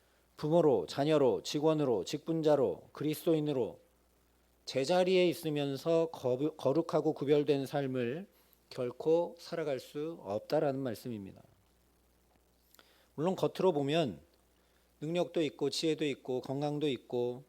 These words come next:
뭐 부족함이 없어 다 살아가는데 아무 문제 없어 보일 수도 있습니다. 그러나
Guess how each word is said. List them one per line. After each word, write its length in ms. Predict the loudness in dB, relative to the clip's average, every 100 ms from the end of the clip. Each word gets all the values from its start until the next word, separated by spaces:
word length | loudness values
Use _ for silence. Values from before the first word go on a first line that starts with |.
| _
뭐 100 | -14
부족함이 480 | -8 -4 -2 0 0
없어 500 | -2 -2 -2 0 -2
다 280 | -8 -12 -12
살아가는데 800 | -6 -2 0 0 -2 -2 -2 -4 -10
아무 360 | -8 -6 -6
문제 280 | -6 -4 -2
없어 260 | -2 -2 -2
보일 180 | -2
수도 200 | -2 -6
있습니다. 440 | -8 -8 -10 -12 -16 _ _ _ _ _ _ _ _ _ _ _ _
그러나 440 | -2 0 -2 -6